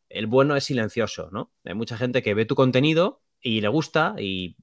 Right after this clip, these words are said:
le gusta, y no te dice nada. Pero al que no le gusta, eh, se esfuerza en recalcarte que no te guste, que no le gusta, que es una mierda, y en darte la hostia, ¿no? Y en contárselo a más gente y decirlo muchas veces. Entonces, ese es el efecto,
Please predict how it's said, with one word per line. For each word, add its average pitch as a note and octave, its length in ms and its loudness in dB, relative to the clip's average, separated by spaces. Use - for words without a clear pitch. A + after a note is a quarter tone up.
le G#2 120 -4
gusta, A2+ 400 -2
y A#2 100 -10
no A#2 100 -4
te A#2 80 0
dice A2 200 -2
nada. G2 300 -2
Pero A2+ 160 0
al A2+ 40 0
que A#2+ 100 0
no D#3+ 60 2
le G#3 80 4
gusta, G#3+ 500 2
eh, F#2 160 -8
se - 140 -2
esfuerza B2 640 0
en G#2+ 180 -4
recalcarte A2+ 580 4
que C3 120 6
no A#2 160 2
te A2+ 80 2
guste, A#2 340 0
que A#2+ 80 2
no A2+ 60 0
le A#2+ 80 0
gusta, A2 340 -2
que A#2 60 0
es - 120 -2
una A#2+ 160 4
mierda, A2 400 0
y F#2 60 -4
en G2 80 -4
darte A2+ 240 -2
la G#2+ 120 2
hostia, G2 340 -2
¿no? D3 160 -2
Y A#2+ 120 4
en A2 180 0
contárselo C3 480 0
a - 20 0
más A#2+ 140 -2
gente C#3 220 -2
y A2+ 60 0
decirlo C3+ 280 -2
muchas C3+ 300 -4
veces. A2 300 -6
Entonces, A#2 320 -8
ese - 120 -8
es E3+ 100 -6
el E3 60 -2
efecto, E3+ 480 0